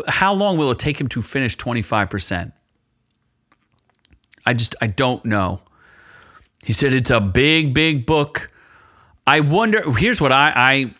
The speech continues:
as someone who's read both books, no, not both books, I've read the entire Game of Thrones series at least two or three times, um, through, uh, uh, through Feast of Crows.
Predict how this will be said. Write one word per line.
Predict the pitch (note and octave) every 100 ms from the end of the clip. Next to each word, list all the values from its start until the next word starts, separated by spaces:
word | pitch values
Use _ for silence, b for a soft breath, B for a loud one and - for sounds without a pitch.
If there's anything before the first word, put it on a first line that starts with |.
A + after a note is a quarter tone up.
| -
as | D3 C#3
someone | A#3+ A#3+
who's | D#3+ D#3+
read | G#2+ G2+ C3+ C3 G#2 F#2+
both | A2+ A2+ B2 A#2 -
books, | A#2+ G#2 - - - _ _ _ -
no, |
not | G#2 G2+
both | F#2 F2+
books, | A#2 -
I've | D3 D#3
read | F3+
the | C#3+
entire | A2 - B2+ A#2
Game | A#2
of | A2
Thrones | A2+ G2+
series | - G#2 A2 A#2 - _ _ _ _ _ _ _
at | A2 F#2
least | A2 B2+ -
two | A#2+
or | A2+
three | A2
times, | G2 G2 G#2 - - B B B B B B B -
um, | F#2 F#2 F2+ F2 E2+ _ _ _ _ -
through, | - C3 C3+ C#3
uh, | B2+
uh, | B2 A2 A2+
through | - C3
Feast | A2+ C3 A2+
of | A#2+
Crows. | - A2 G2+ A2+